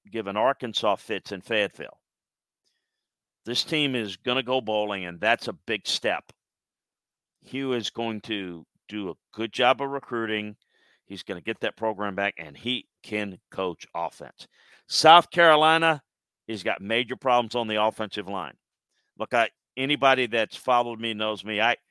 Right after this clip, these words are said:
I've never bought into the hype that is Shane Beamer. Good kid, like him. I like the energy.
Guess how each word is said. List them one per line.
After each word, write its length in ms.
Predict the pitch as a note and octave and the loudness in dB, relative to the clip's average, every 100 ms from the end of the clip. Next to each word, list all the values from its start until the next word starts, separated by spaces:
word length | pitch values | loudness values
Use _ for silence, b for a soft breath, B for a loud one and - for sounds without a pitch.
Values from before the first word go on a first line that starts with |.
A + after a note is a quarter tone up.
| _ _ _ _ _ | _ _ _ _ _
I've 180 | G#2+ G#2+ | -8 -6
never 360 | G#2 A#2+ C3 C3+ | -4 0 2 2
bought 260 | B2 B2+ | 2 2
into 260 | A#2+ A#2 G#2+ | 2 -2 -4
the 140 | F#2 | -4
hype 420 | F#2 - B2+ A#2+ - _ _ _ | -10 -4 0 0 -2 _ _ _
that 200 | A2+ G#2+ | -8 -4
is 220 | A2 G#2+ | -6 -6
Shane 340 | - G#2+ G#2 | -8 -6 -8
Beamer. 360 | F#2 G#2 E2+ B1+ _ _ _ _ _ _ | -8 -8 -10 -18 _ _ _ _ _ _
Good 160 | C#3 C#3+ - | -2 -2 -6
kid, 380 | C#3+ B2+ A#2+ G2+ _ | -2 0 0 -4 _
like 360 | G2+ G#2+ A2+ | -4 -2 -2
him. 320 | B2 A2 G#2+ G2+ _ _ _ _ | -4 -4 -6 -16 _ _ _ _
I 60 | - | -2
like 240 | A2 A#2 - | 0 0 -2
the 140 | G#2+ | -6
energy. 600 | G#2+ G#2+ F2+ G#2 G2 F#2 | -4 -6 -6 -6 -6 -8